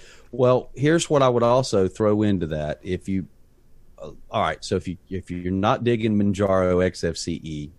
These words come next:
the other one that I would recommend that you try, where it's really, I think, set up very nice out of the box, is Linux Mint X F C E.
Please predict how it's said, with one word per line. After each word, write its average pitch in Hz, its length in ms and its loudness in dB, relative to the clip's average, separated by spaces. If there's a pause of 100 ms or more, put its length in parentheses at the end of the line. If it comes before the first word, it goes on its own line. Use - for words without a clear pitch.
the - 180 -10
other 143 200 2
one 139 200 2
that 104 120 2
I 98 80 4
would 98 160 2
recommend 92 500 0
that - 180 -6
you 95 80 -4
try, 71 420 -6 (680)
where 95 320 2 (120)
it's - 320 -4 (100)
really, 117 560 2 (440)
I 101 120 4
think, 104 340 0
set 101 220 2
up 95 140 2
very 95 420 0
nice 90 360 2
out 87 160 2
of 85 40 0
the 87 80 -2
box, 78 460 0
is 90 220 -6
Linux 85 480 -2
Mint 101 340 2 (100)
X 87 240 -2
F 78 120 0
C - 160 -2 (100)
E. 78 240 -10